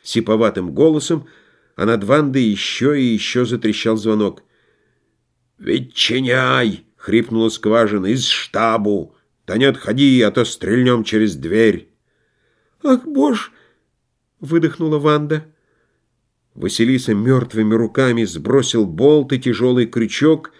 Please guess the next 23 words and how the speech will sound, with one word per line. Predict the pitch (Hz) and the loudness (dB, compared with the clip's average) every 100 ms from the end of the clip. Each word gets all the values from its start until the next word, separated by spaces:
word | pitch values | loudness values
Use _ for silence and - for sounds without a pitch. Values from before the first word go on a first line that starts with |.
| _ _ _ _ _ _ _ _ _ | _ _ _ _ _ _ _ _ _
не | 82 113 | -6 -6
помнил | 123 156 147 139 131 | 0 0 2 0 0
и | |
сам, | 123 143 139 127 | -2 0 -2 -2
как | 113 | -6
снял | - 127 123 | -4 0 0
цепочку. | 117 - 120 110 104 - - - _ _ _ | 0 -4 -2 2 2 0 -12 -16 _ _ _
«Скорейш!» | - - 131 156 160 143 - - - _ _ _ _ _ | -14 -4 -2 0 0 0 -2 -4 -8 _ _ _ _ _
грубо | - 127 135 | -4 0 2
сказала | 131 - 139 135 131 | 2 0 2 2 2
скважина. | 127 - 127 127 117 127 113 107 _ _ _ _ _ _ _ _ _ _ _ _ _ | 0 -2 2 2 2 0 -2 -6 _ _ _ _ _ _ _ _ _ _ _ _ _
Темнота | 110 117 117 151 | -6 -2 -2 -2
с | 135 - | -2 0
улицы | 131 127 - 123 | 0 0 -2 -4
глянула | 104 107 131 123 117 | -2 0 2 2 0
на | 110 | 2
Василису | 110 104 104 135 147 127 | 0 0 0 -2 -2 -4
куском | 120 - 135 123 | -6 -2 0 0
серого | - 127 113 101 | 2 2 2 2
неба, | 98 113 147 151 | 0 2 2 0
краем | - 120 120 113 110 | 0 0 2 2 2
акаций, | 107 135 151 - 147 | 0 0 -2 -2 -4
пушинками. | 131 101 - 151 165 160 160 165 | -4 -8 0 2 2 2 2 2